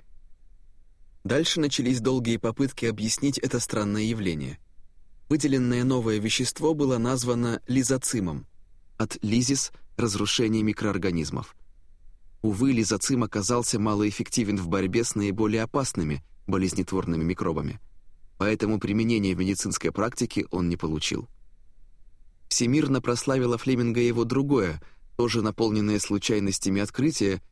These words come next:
сделанное им в тысяча девятьсот двадцать восьмом году. Тогда возникло в микробиологии новое слово «пенициллин». Мартин Блейзер в книге «Плохие бактерии, хорошие бактерии. Как повысить иммунитет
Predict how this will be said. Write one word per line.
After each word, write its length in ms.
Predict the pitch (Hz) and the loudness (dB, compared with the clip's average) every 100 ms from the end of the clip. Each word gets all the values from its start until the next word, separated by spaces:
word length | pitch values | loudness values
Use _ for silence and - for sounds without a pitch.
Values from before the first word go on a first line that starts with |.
| - | -10
сделанное 640 | 101 113 123 123 120 117 113 | -2 2 2 2 2 2 2
им 200 | 120 113 | 0 -2
в 80 | |
тысяча 320 | - 120 - 104 | -2 -2 -2 -2
девятьсот 380 | 107 107 117 | 0 0 0
двадцать 320 | 101 107 - - | 0 -2 -2 -2
восьмом 400 | 107 - 90 78 | -2 0 -2 -2
году. 300 | 71 58 - - - - - - - - | -4 -6 -12 -18 -20 -20 -20 -20 -20 -6
Тогда 340 | 95 95 123 | -4 0 0
возникло 440 | 127 113 123 131 110 | 2 2 0 0 0
в 60 | |
микробиологии 840 | 113 107 107 104 107 107 131 117 110 | 0 0 -2 0 2 2 2 2 2
новое 340 | 117 107 107 | 2 2 2
слово 500 | 101 135 151 107 85 - - - | 2 0 2 2 -2 -6 -18 -6
«пенициллин». 640 | 113 113 - 123 104 76 - - - - - - - - | -2 0 0 0 0 -2 -8 -18 -20 -20 -20 -20 -20 -2
Мартин 360 | 127 123 127 120 | 0 0 0 2
Блейзер 580 | 127 151 120 107 95 - | 4 4 2 0 -2 -14
в 80 | - | -4
книге 360 | 123 131 107 | 2 2 2
«Плохие 460 | - 113 117 127 107 | 0 0 0 0 2
бактерии, 480 | 110 - 127 104 104 | 0 0 0 2 0
хорошие 520 | - 110 107 - 98 | 0 0 0 0 0
бактерии. 580 | 107 - 117 98 90 - - - - | 0 0 0 2 0 -2 -12 -12 -4
Как 160 | 113 | -2
повысить 460 | - 117 127 - - | 0 0 0 -2 -2
иммунитет 640 | 113 110 113 107 131 - | 0 2 0 2 0 0